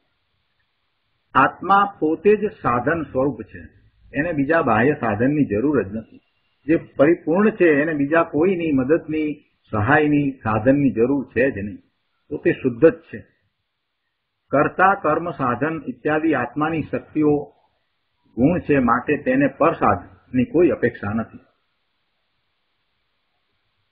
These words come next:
આત્મામાં જ એ શક્તિઓ પડી છે. પોતે જ કર્તા છે, પોતે જ કર્મ છે, પોતે જ કરણ છે, પોતે જ સંપ્રદાન છે, ઉપાદાન છે, અધિકરણ છે.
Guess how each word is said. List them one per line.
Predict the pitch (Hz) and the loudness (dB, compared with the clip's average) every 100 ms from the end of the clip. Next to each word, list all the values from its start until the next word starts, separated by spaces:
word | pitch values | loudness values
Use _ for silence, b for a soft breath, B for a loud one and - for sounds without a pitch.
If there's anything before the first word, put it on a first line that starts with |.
| _ _ _ _ _ _ _ _ _ _ _ | _ _ _ _ _ _ _ _ _ _ _
આત્મામાં | 110 123 165 180 175 220 | -2 2 4 6 6 2
જ | |
એ | 220 226 214 - _ _ _ _ _ | 2 0 0 -8 _ _ _ _ _
શક્તિઓ | 165 - - 185 | -12 -10 -4 -2
પડી | 147 156 135 | 0 -4 -4
છે. | 98 | -8
પોતે | 85 139 160 190 | -12 -10 -4 -2
જ | 175 | -2
કર્તા | 151 147 160 170 | 0 0 2 0
છે, | 170 | 0
પોતે | 170 147 143 160 | -4 -4 -4 -4
જ | 135 | -2
કર્મ | 147 156 | -4 -4
છે, | 139 151 | -4 -4
પોતે | 139 143 156 | -4 -4 -4
જ | 123 | -2
કરણ | 139 147 147 | -2 0 -2
છે, | 143 | -4
પોતે | - 135 147 | -4 -4 -2
જ | 135 | -2
સંપ્રદાન | 131 123 135 131 | -2 -2 -2 -2
છે, | 123 117 | -2 -4
ઉપાદાન | 120 131 127 117 | -4 -4 -2 -4
છે, | - 107 104 _ _ _ _ _ _ - | -6 -10 -12 _ _ _ _ _ _ -4
અધિકરણ | 107 117 101 - | 0 0 -2 -8
છે. | - - _ | -14 -20 _